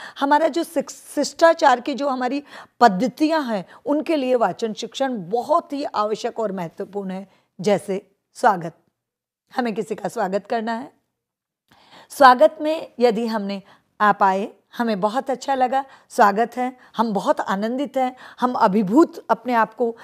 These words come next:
महसूस कर रहे हैं। हमने जब वाचन किया तो हमने तीन, चार, पाँच वाक्य एक साथ बोल दिए और श्रोता को या जिसका हम स्वागत कर रहे हैं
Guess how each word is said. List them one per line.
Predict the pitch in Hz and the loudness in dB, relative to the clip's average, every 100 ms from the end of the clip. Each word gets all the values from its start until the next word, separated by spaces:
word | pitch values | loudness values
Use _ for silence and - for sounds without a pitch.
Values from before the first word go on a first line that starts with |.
| - 214 | -8 0
महसूस | 214 - 311 311 | 2 2 0 2
कर | 269 220 | 4 4
रहे | 220 220 | 2 -4
हैं। | 214 240 247 - - | -4 -6 -8 -20 -6
हमने | - 311 330 359 | -2 0 0 -2
जब | - 320 269 233 | 2 4 4 4
वाचन | 208 190 294 302 | 4 4 0 -2
किया | - 240 185 180 - - - | -2 -2 -2 -4 -16 -12 2
तो | 285 | 4
हमने | 247 220 214 240 320 _ _ _ _ _ - | 4 -2 -2 -4 -6 _ _ _ _ _ 0
तीन, | 302 311 | 2 2
चार, | 302 294 254 | 0 2 2
पाँच | 254 214 233 254 - | 0 -2 -4 -4 -2
वाक्य | 208 190 254 | 0 0 -6
एक | - - - | -4 -2 -2
साथ | 226 196 | 0 -2
बोल | 190 190 190 | 0 -4 -2
दिए | 214 262 - - - | -4 -4 -6 -14 0
और | 247 240 226 - 226 - - 240 | 2 2 0 -10 -14 -16 -12 -8
श्रोता | - 240 214 233 208 | 2 4 6 4 2
को | 226 208 | 4 4
या | 208 | 4
जिसका | 196 226 - 233 | 2 0 -2 -2
हम | 220 | -2
स्वागत | 202 202 180 214 | -2 -4 -4 -4
कर | 220 190 | -2 -2
रहे | 202 | -4
हैं | 220 | -6